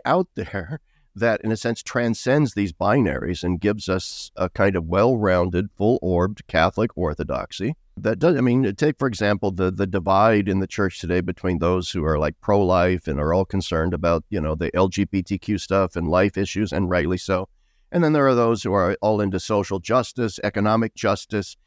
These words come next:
criminal justice, uh, you know, all those sorts of things. And those two camps in the church need to be brought together. And it, just in my opinion, uh,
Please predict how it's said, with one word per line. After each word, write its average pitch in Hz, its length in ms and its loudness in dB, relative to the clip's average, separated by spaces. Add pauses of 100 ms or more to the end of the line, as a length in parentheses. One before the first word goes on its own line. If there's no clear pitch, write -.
(200)
criminal 113 340 0
justice, - 520 -4
uh, 101 100 0
you 95 140 0
know, 92 220 -2 (220)
all 120 160 0
those 117 200 0
sorts 107 220 -2
of 98 80 -8
things. 185 260 -4
And 104 200 0
those 135 280 0
two 131 360 -4 (260)
camps 185 460 0
in 107 100 0
the 107 80 0
church - 460 -2 (420)
need 147 240 2
to 147 60 0
be 117 100 2
brought 110 340 0
together. 101 480 0
And 92 160 2
it, 95 120 -2
just 104 240 -6
in 95 80 -4
my 107 160 2
opinion, 101 520 0
uh, 95 260 -2